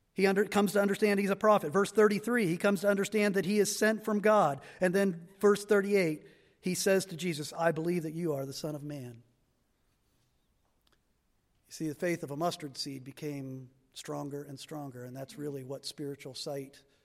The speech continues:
having the light of Christ come into your life, does, as your sight gets stronger and clearer as he works in you,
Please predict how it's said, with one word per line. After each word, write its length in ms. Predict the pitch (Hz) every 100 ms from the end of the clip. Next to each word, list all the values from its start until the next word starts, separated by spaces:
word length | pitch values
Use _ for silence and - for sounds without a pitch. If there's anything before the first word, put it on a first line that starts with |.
| _ _
having 300 | 160 147 139
the 60 | 131
light 220 | 139 143
of 100 | 123
Christ 280 | - 147 -
come 120 | 143
into 140 | 139
your 100 | 131
life, 280 | 135 135 127
does, 520 | 139 131 131 123 - _ _ _ _ _ _
as 140 | 135
your 100 | 139
sight 420 | 131 - 147 131 -
gets 180 | 135
stronger 420 | - 156 151 139 123
and 140 | 127
clearer 560 | - 185 180 135 123 117 _ _ _ _ -
as 140 | 135
he 100 | 147
works 320 | 139 175 -
in 120 | 139 127
you, 240 | 123